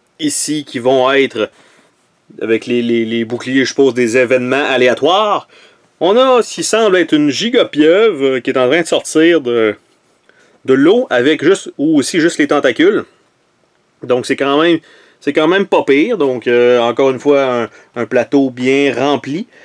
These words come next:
Ici, on a, là, ils sont accrochés ensemble parce qu'ils sont pliés en deux quand ils sont mis dans la boîte. Un nouveau personnage, Stenner, donc le guerrier des îles embrumées, avec, euh, quelques stats. On a là, on, on a l'impression que c'est,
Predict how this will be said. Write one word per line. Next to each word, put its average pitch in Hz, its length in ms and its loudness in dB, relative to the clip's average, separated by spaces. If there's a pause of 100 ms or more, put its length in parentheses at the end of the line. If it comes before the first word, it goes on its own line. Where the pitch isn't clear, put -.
(720)
Ici, 214 480 -2
on 175 200 4
a, 180 240 2 (840)
là, 131 180 -4
ils 117 340 -10
sont 117 300 -6
accrochés 123 460 -2
ensemble 147 500 -2
parce 127 160 -2
qu'ils - 120 -14
sont 123 180 -6
pliés 123 260 -6
en 117 120 -2
deux 127 120 -2
quand 120 100 -4
ils 110 80 -6
sont 113 100 -8
mis 120 60 -4
dans 131 60 -2
la 139 100 0
boîte. 196 420 2
Un 143 200 2
nouveau 160 300 2
personnage, 165 760 0
Stenner, 170 800 0
donc 110 280 -6
le 120 100 0
guerrier 139 600 0
des 123 460 -4
îles 135 440 2 (540)
embrumées, 151 680 2 (500)
avec, 113 320 -4
euh, 117 140 0
quelques 165 380 0
stats. 156 280 -2
On 127 140 -2
a 127 80 -2
là, 165 380 0
on, 123 280 -4
on - 40 -4
a 123 80 -2
l'impression 135 300 -2
que 160 60 -6
c'est, 127 300 -4